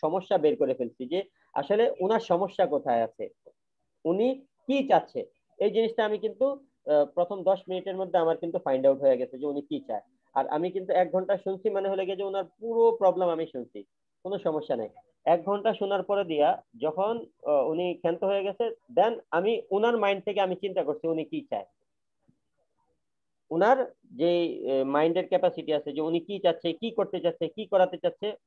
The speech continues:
ওনার, এ, উনি যা, যা চিন্তা করতেছে আমি ওটা চিন্তা করার চেষ্টা করতেছি। যখন নাকি আমি এটা ফুললি আমি, এ, করতে পারবো, তখনই মূলত আমি ক্লায়েন্টকে hunt করতে পারবো।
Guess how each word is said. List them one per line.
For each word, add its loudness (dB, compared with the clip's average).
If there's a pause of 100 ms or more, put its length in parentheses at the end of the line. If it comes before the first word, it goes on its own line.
ওনার, 2 (300)
এ, 0 (200)
উনি 0
যা, 4
যা 6
চিন্তা -2
করতেছে -6
আমি -2
ওটা 2
চিন্তা -6
করার -2
চেষ্টা -4
করতেছি। -6 (440)
যখন 4
নাকি 2
আমি 2
এটা 4 (140)
ফুললি 0
আমি, 0
এ, -4
করতে 4
পারবো, 4 (300)
তখনই 4
মূলত 2
আমি 0
ক্লায়েন্টকে -2
hunt -4
করতে -4
পারবো। -4